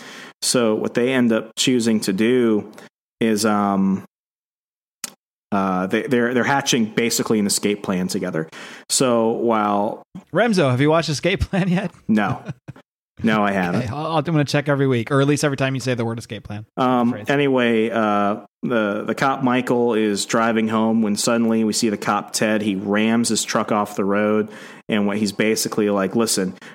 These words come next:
Speaker 1: heard you and the mayor have some ideas for the town. Figured I'd best be the first to tell you. He stepped down tonight. Didn't feel he was up to the task.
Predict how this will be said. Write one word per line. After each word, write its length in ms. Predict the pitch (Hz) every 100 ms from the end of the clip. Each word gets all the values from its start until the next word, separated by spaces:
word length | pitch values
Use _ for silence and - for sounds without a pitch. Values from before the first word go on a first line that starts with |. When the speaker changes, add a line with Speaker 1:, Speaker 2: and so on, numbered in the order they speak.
| -
Speaker 1:
heard 240 | 151 127
you 160 | 135 131
and 100 | 117
the 60 |
mayor 480 | 110 113 123 123 107
have 200 | 104 104
some 200 | - 110
ideas 500 | 101 95 113 110 98
for 160 | - 101
the 80 | 90
town. 400 | - 95 87 87
Figured 380 | - 120 117
I'd 160 | 107 101
best 240 | 110 -
be 80 | 113
the 80 | 101
first 240 | - 107
to 80 | -
tell 260 | - 104 101
you. 140 | 85
He 140 | - 123
stepped 320 | - 131 151
down 320 | 120 110 110
tonight. 360 | 107 90 78 -
Didn't 220 | - 120 117
feel 240 | 120 107
he 100 | 113
was 160 | 101 107
up 160 | 117
to 80 | -
the 80 | 95
task. 640 | - 107 98 60 - -